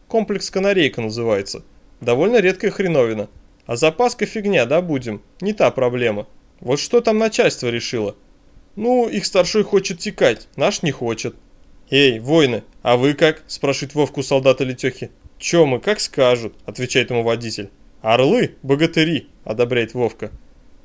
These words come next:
За бронёй шум, вылезаем. Но это не разгромленное, это я как вижу кронштадтские усиления подогнали. Сотни две человек. Только уж очень сбродные какие-то и одеты вооружены разношёрстно. Выделяется взвод морпехов вроде.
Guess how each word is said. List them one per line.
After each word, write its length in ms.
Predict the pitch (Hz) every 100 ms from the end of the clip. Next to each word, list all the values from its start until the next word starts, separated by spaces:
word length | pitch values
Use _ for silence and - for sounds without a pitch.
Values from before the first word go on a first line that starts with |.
| - - - -
За 180 | 113 131
бронёй 360 | 131 143 214
шум, 280 | - 151 120
вылезаем. 560 | 120 165 151 139 107 98 - _ _ -
Но 140 | 123
это 180 | 156 156
не 100 | 147
разгромленное, 720 | 147 135 156 220 165 120 107 - -
это 220 | 143 202
я 80 | 196
как 220 | - -
вижу 180 | 202 165
кронштадтские 640 | 190 202 - 175 - 143
усиления 400 | 131 165 151 113
подогнали. 580 | 117 120 120 127 104 98 _ _ -
Сотни 360 | - 151 147
две 240 | 185 147 135
человек. 480 | - 147 143 110 - - - -
Только 240 | 156 -
уж 140 | 180 220
очень 200 | 208 202
сбродные 480 | 143 156 208 190
какие-то 420 | 160 147 160 147 127
и 40 |
одеты 420 | 127 127 175 180
вооружены 440 | 156 135 139 151 165
разношёрстно. 760 | 143 143 135 147 131 - 123 - - _ _ _
Выделяется 520 | 127 127 131 160 208 160
взвод 300 | 135 151 151
морпехов 600 | 151 151 151 - 120 -
вроде. 320 | 120 110